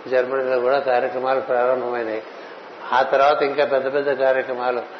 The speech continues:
ఏర్పడే సమయంలో వారు దేహత్యాగం చేయవలసి వచ్చింది. అంచేత జగద్గురు పీఠానికి మనకి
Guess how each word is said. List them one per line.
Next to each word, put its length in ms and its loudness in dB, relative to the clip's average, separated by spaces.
ఏర్పడే 340 -2
సమయంలో 440 -4
వారు 300 0
దేహత్యాగం 600 -2
చేయవలసి 380 4
వచ్చింది. 360 -6
అంచేత 400 0
జగద్గురు 480 0
పీఠానికి 560 0
మనకి 640 0